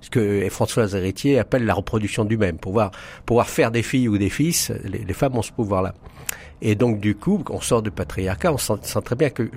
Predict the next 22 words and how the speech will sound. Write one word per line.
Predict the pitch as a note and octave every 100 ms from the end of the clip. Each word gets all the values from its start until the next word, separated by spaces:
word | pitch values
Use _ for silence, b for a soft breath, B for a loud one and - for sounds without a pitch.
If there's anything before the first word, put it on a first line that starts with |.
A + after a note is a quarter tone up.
| A#2+
les | G#2
femmes | F3 F3+
ont | G2
toujours, | - C#3 G#3 C#3+
au | G#2
fond, | - A2 G#2
cette | - G#2+
possibilité. | - - - F2 C3 D#3
Enfin, | G2+ G2
je, | F#2
je | E2+ F#2+
l'espère, | F#2+ - B2+ A#2
en | F#2+
tout | - -
cas, | A2
j'espère | F#2+ - G2+
que | -
le, | F2 B B B B
l'utérus | G#2 G#2+ G#2 -
artificiel | - - - - - G#2
va | F#2
pas | F#2 G2+ F#2+